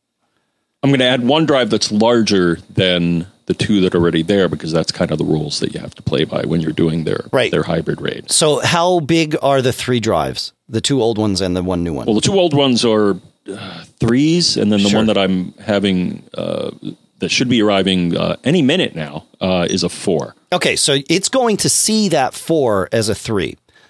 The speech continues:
Speaker 2: because it has no other
Speaker 1: Yeah.
Speaker 2: four to match to it. But the moment that you add another four, the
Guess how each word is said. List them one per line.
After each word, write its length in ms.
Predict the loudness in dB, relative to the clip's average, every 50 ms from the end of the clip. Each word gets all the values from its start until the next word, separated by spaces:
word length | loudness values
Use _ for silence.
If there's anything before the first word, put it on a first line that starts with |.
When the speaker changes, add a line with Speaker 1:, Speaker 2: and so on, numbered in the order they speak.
| _ _ -6
Speaker 2:
because 320 | -6 -4 -2 0 -2 0 -2
it 80 | -4
has 400 | -4 -2 0 0 0 2 0 0
no 220 | 2 2 2 2 2
other 380 | 2 2 2 2 2 0 -2
Speaker 1:
Yeah. 60 | -4 -6
Speaker 2:
four 340 | -12 -10 -4 -2 0 2 2
to 80 | 2 2
match 320 | 2 2 0 0 0 -2
to 120 | -2 -2 -2
it. 180 | -2 -2 -2
But 260 | 0 0 0 0 -4 _ _ _ _ _ _ _ -4
the 160 | -2 0 2
moment 480 | 2 2 2 2 2 2 0 0 0 0
that 140 | -2 0 0
you 160 | 0 -2 0
add 480 | 0 0 2 2 2 2 2 0 0 -2 -2
another 760 | 0 0 2 2 2 2 2 2 2 2 2 2 2 0 -2 -4 _ _ _
four, 760 | -18 -12 -6 -2 0 2 2 2 0 0 0 -2 -4 -6 -10 _ _ _ _ _ _ _ _ _ _ _ _ _ -8
the 380 | -4 0 0 2 2 0 0